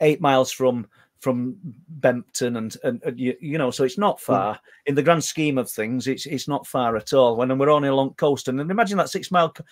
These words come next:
Speaker 1: stretch of coastland, co-, coastline. Imagine what
Speaker 2: Yeah.
Speaker 1: else is being missed and not picked up by people, because a lot of it's inaccessible and a lot of it doesn't get any footfall. So, w-,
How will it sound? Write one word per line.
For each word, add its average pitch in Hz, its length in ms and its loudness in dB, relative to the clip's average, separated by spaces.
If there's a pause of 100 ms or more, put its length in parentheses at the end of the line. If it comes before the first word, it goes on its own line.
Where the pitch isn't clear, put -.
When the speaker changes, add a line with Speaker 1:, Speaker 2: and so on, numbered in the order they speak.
(140)
Speaker 1:
stretch 180 320 2
of 170 140 -6
coastland, 131 640 2 (640)
co-, 170 240 8
coastline. 156 680 0 (960)
Imagine 214 400 2
what 190 160 6
Speaker 2:
Yeah. 185 60 8
Speaker 1:
else - 340 2 (480)
is 165 160 -2
being 151 320 -2
missed 202 320 -2
and 156 160 -2
not 185 260 -4
picked - 360 -6
up 214 220 2
by 147 220 0
people, 120 580 -4 (220)
because 156 300 -4
a 165 40 0
lot 277 180 2
of 156 80 0
it's - 180 -6
inaccessible 151 800 -6
and 156 80 -2
a - 40 0
lot 240 140 2
of 185 100 0
it 156 140 -6
doesn't 160 260 -4
get 156 140 0
any 160 160 -4
footfall. 139 720 -2 (500)
So, 170 560 6
w-, 214 440 -6